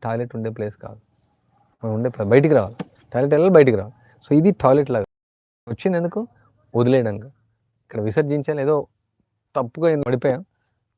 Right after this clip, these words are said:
తొందరగా విసర్జించి తొందరగా వెళ్ళిపోవడం బెస్ట్. ఎవరికైనా ఉండాలనిపిస్తుంది ఇక్కడ? ఎవరేం చెప్తలేరు. ఒక కొందరు ఫేస్‌లు ఇలా ఉంటున్నాయి, కొందరు ఫేస్‌లు ఇలా ఉంటున్నాయి. ఇంకా కో-, కోరిక ఉందా? ఎవరికి లేదు యాక్చువల్‌గా.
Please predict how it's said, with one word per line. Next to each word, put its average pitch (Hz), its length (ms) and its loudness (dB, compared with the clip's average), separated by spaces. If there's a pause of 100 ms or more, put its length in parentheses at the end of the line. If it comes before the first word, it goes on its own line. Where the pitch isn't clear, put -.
తొందరగా 127 380 -8
విసర్జించి 120 580 -10
తొందరగా 110 240 -8
వెళ్ళిపోవడం 110 460 -8
బెస్ట్. 98 260 -16 (600)
ఎవరికైనా 139 240 -2
ఉండాలనిపిస్తుంది 165 580 -2
ఇక్కడ? 180 200 -6 (2500)
ఎవరేం 113 280 -2
చెప్తలేరు. 104 460 -10 (1300)
ఒక 107 200 -14
కొందరు 127 240 -4
ఫేస్‌లు 135 240 -2
ఇలా 123 160 0
ఉంటున్నాయి, 110 380 -10 (120)
కొందరు 131 240 0
ఫేస్‌లు 165 180 6
ఇలా 135 200 6
ఉంటున్నాయి. 120 340 2
ఇంకా 139 220 0
కో-, 156 280 6 (400)
కోరిక 139 260 2
ఉందా? 139 200 0
ఎవరికి 123 240 2
లేదు 110 200 2
యాక్చువల్‌గా. 120 380 -10